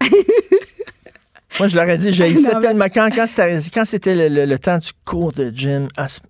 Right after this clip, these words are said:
Speaker 2: my God, avec le
Speaker 1: T'aimais
Speaker 2: che-,
Speaker 1: pas ça.
Speaker 2: avec le cheval allemand, puis, euh,
Speaker 1: Non, mais
Speaker 2: grimper ses es-, comment on appelait ça, les espalettes, ou je sais pas trop quoi, là. Ah.
Speaker 1: Les...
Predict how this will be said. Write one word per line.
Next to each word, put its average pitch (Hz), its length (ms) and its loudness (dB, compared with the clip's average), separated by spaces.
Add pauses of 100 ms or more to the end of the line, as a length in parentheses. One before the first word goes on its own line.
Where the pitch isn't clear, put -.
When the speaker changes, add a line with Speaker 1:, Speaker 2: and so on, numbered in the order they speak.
Speaker 2:
my 147 300 -6
God, 143 400 -2
avec 226 220 2
le - 20 0
Speaker 1:
T'aimais 254 140 2
Speaker 2:
che-, 302 180 -4
Speaker 1:
pas 202 180 0
ça. 156 100 -4
Speaker 2:
avec 147 180 2
le 214 140 2
cheval 165 420 0
allemand, 139 600 0
puis, 139 220 -6
euh, 131 40 0
Speaker 1:
Non, 370 140 2
mais 302 120 0 (280)
Speaker 2:
grimper 170 520 0
ses 151 280 -2
es-, - 280 -4
comment 190 180 -2
on 202 80 0
appelait 196 200 0
ça, 214 140 -2
les 165 240 -2
espalettes, 170 800 -4
ou 170 40 -12
je - 100 -16
sais 180 80 -6
pas 190 120 -8
trop 175 260 -4
quoi, 180 260 -4
là. 165 200 -6
Ah. 160 260 -4
Speaker 1:
Les... 247 320 0